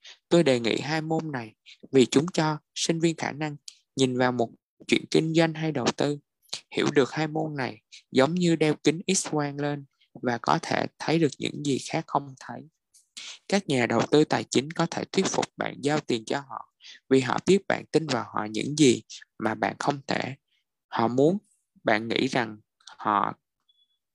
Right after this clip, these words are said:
có trong tay, họ có tay trong. Quả một số như thế, nhưng hầu hết đều không.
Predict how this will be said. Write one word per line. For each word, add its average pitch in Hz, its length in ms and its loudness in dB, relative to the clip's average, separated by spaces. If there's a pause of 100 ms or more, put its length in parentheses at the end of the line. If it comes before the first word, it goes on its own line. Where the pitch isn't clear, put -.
(180)
có 131 260 4
trong 151 200 -4
tay, 139 300 -2 (800)
họ 110 120 2
có 147 200 0
tay 139 200 2
trong. 131 300 -2 (840)
Quả 117 220 2
một 151 200 2
số 170 220 0
như 185 240 -4
thế, 175 300 -6 (160)
nhưng 160 200 0
hầu 117 220 -2
hết 135 240 0
đều 113 180 0
không. 139 240 -4